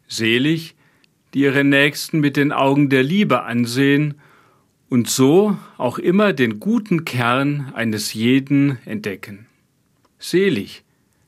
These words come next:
die Hoffnung haben, auch wenn sie enttäuscht werden. Selig, die bereit sind, immer wieder anzufangen und den ersten Schritt zu tun. Selig, die das richtige Wort zur rechten Zeit finden.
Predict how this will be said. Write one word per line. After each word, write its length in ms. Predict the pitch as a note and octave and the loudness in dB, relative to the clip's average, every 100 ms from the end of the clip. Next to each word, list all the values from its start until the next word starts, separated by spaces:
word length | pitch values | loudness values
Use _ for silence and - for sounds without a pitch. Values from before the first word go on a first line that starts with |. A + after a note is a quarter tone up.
| - | -8
die 80 | A#2 | -2
Hoffnung 560 | C3 G#3+ - G2+ F2+ | 0 0 -2 -6 -6
haben, 460 | F2+ F#2 F2+ F#2+ F2+ _ _ _ _ - | -8 -8 -8 -12 -16 _ _ _ _ -12
auch 180 | - - | -6 -2
wenn 140 | A2+ | 0
sie 100 | A#2 | 0
enttäuscht 560 | A2+ C#3 D3+ D#3+ - - | -2 0 2 2 -2 -12
werden. 440 | - - - - _ _ _ - | -16 -16 -20 -20 _ _ _ -16
Selig, 460 | - C#3 E3 E3+ | -2 0 2 -2
die 100 | - | -4
bereit 580 | G#2+ A2 F2 G2 A#2 B2+ | -4 -4 -2 0 0 -2
sind, 420 | - F3+ G3+ G#3 - _ _ _ | -2 -2 0 -4 -10 _ _ _
immer 300 | C#3+ D3 C#3 | 0 2 2
wieder 280 | D3 C#3 B2+ | 0 0 0
anzufangen 800 | F3 F#3+ - B2 - A2+ G#2+ G#2+ | 0 -2 -2 -6 -4 -4 -2 -2
und 140 | A#2+ A#2 | -2 -2
den 160 | A#2+ | -2
ersten 440 | B2 D3 D3 - B2+ | 0 -2 -2 -6 -6
Schritt 300 | F#3+ A3 - | -2 -2 -4
zu 140 | G2+ | -10
tun. 420 | - G2+ - C#3 _ _ _ | -10 -14 -16 -18 _ _ _
Selig, 600 | - E3+ F#3 C#3 G2 - - - - - | -2 2 4 2 -4 -10 -20 -20 -20 -8
die 80 | B2+ | 0
das 220 | B2 A#2+ | 0 0
richtige 480 | D#3 - D#3 C#3+ B2+ | -2 0 0 0 2
Wort 320 | E3 E3+ - | 2 2 0
zur 160 | - A#2 | -4 -2
rechten 340 | B2 - B2 | -2 -4 -6
Zeit 380 | - E3 F#3 F#3 | -2 -2 -2 -4
finden. 560 | - G3 - - F#3+ | -6 -4 -4 -8 -16